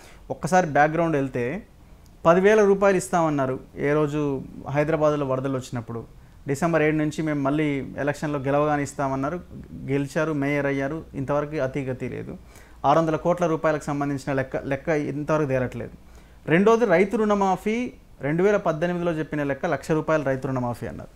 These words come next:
పదివే, ఇరవై ఐదు వేల వరకు ఇచ్చారు,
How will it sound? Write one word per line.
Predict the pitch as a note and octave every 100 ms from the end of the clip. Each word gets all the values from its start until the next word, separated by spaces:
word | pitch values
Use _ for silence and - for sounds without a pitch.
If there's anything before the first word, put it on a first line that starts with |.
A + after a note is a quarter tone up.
| - - - -
పదివే, | E3 F#3+ G#3 - E3+
ఇరవై | F3 G3
ఐదు | G3+
వేల | F#3+ G#3
వరకు | G#3 G3+ G3+
ఇచ్చారు, | F#3 - F#3+ B3+